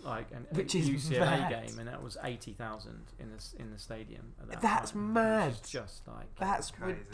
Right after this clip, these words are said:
Speaker 2: ridiculous.
Speaker 1: You know.
Speaker 2: Well, 'cause, like, LeBron James, he was, like, this, the hype, like, when he was, like, fourteen, fifteen, when they were sixteen, they had E S P N come and film their games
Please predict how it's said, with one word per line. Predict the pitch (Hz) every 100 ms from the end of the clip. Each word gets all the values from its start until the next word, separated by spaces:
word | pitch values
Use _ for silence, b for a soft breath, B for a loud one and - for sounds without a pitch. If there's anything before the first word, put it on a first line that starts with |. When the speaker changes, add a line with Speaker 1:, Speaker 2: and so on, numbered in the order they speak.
| 190
Speaker 2:
ridiculous. | - - 170 156 113 107 - - -
Speaker 1:
You | 113
know. | -
Speaker 2:
Well, | 180
'cause, | 196 185
like, | 175 165 - - - - - - -
LeBron | 143 147 165 160
James, | 143 143 107 117 120
he | 135
was, | 131 123
like, | 127
this, | 123 123
the | - 120
hype, | 120 - 113 101 - -
like, | 123 107 127
when | 131
he |
was, | 127
like, | 127 -
fourteen, | 143 135 127 127
fifteen, | 123 127 147 113 - 151 - - - - - B B B B -
when | 151
they | 156
were | 151
sixteen, | - - - 139
they | 127
had | 143 143
E | 156 151
S | 123
P | - 143
N | 143
come | 131 113
and | 110
film | - 127 123
their | 120
games | 120 123 139 -